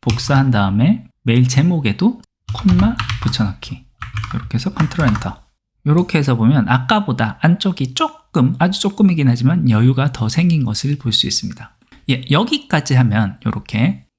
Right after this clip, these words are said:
우리가 만들고자 했었던 프로그램에 필요한 정보들을 사용자가 보다 편하게 집어넣을 수 있는 구이 환경이 만들어졌습니다. 이제 다음에는요, 요 구이에서 실제 요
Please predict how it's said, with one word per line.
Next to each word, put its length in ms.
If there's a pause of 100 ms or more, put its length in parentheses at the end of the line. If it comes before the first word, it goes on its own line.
(120)
우리가 520
만들고자 580
했었던 500 (120)
프로그램에 680
필요한 460
정보들을 680
사용자가 760
보다 260
편하게 400
집어넣을 460
수 160
있는 400
구이 320
환경이 520
만들어졌습니다. 840 (320)
이제 300
다음에는요, 880 (460)
요 240
구이에서 960
실제 560
요 240